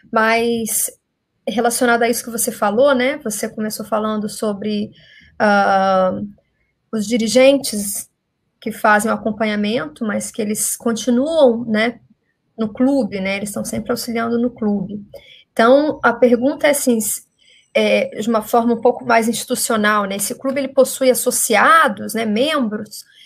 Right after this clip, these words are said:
e como que deve ser essa relação do clube com, com esses atores, esses dirigentes, né? Qual o papel que esses atores também têm com o clube? É, donc, euh, le club a-t-il des membres?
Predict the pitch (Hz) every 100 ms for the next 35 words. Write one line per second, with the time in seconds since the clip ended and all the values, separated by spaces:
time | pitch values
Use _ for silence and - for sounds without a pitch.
0 | - _ - - 277 294 359 - 254 294
1 | 294 - 285 285 285 262 247 - 262 254
2 | 277 - _ - 220 240 - 269 262 269
3 | 269 - 254 254 254 254 - _ - 254
4 | 254 302 277 254 240 254 240 214 214 240
5 | 247 240 240 247 214 226 226 208 202 -
6 | 214 208 - 247 269 262 247 254 254 -
7 | 262 254 240 - - _ _ - 269 254
8 | 269 269 262 262 285 302 - 254 240 175
9 | - _ _ _ _ _ _ - - -
10 | - - 233 220 202 269 - - - 233
11 | 220 214 214 254 262 - 330 370 269 269
12 | 254 220 220 214 269 330 233 214 208 208